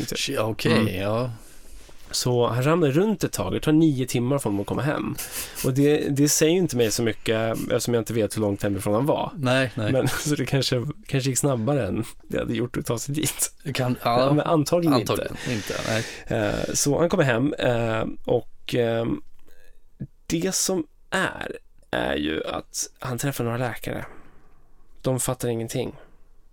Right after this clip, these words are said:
Speaker 1: De konstaterar, "Vad fan, du blir ju bränd av någonting."
Speaker 2: Mhm.
Speaker 1: Men "We do not know this one."
Speaker 2: Nej.
Speaker 1: Och det är nu det kommer. Nu kommer, nu avslöjar vi cliffhangern.
Speaker 2: Just det.
Speaker 1: Alla som har sett liksom avsnittsbilden ser ju vad det är.
Speaker 2: <laughs> Ja.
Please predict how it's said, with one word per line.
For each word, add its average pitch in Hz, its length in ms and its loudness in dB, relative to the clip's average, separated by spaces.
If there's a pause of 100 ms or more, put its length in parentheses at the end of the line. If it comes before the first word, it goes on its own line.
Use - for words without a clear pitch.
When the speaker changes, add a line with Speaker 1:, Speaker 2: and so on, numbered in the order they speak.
(340)
Speaker 1:
De 131 140 -2
konstaterar, 117 560 -2
"Vad 113 120 -2
fan, 113 260 0
du 117 100 -2
blir 127 140 -2
ju 123 100 2
bränd 147 400 2
av 90 80 0
någonting." - 440 -6 (380)
Speaker 2:
Mhm. 123 380 0
Speaker 1:
Men 104 400 -2
"We 117 100 0
do 120 140 0
not 117 320 0
know 127 300 2
this - 260 -8
one." - 220 -6 (100)
Speaker 2:
Nej. 110 280 2 (200)
Speaker 1:
Och 139 200 0
det 151 80 6
är 170 40 8
nu 226 160 6
det 185 80 4
kommer. 147 300 2
Nu 147 200 6
kommer, 156 300 4
nu 131 120 2
avslöjar 151 380 4
vi 120 80 -2
cliffhangern. 147 560 0 (220)
Speaker 2:
Just 113 160 -2
det. 104 120 0 (220)
Speaker 1:
Alla 123 280 2
som 147 140 2
har 135 80 4
sett - 240 2
liksom - 200 0
avsnittsbilden 107 760 2
ser 131 200 2
ju - 100 0
vad - 120 0
det - 80 2
är. - 120 2 (300)
Speaker 2:
<laughs> - 0 -
Ja. 131 200 4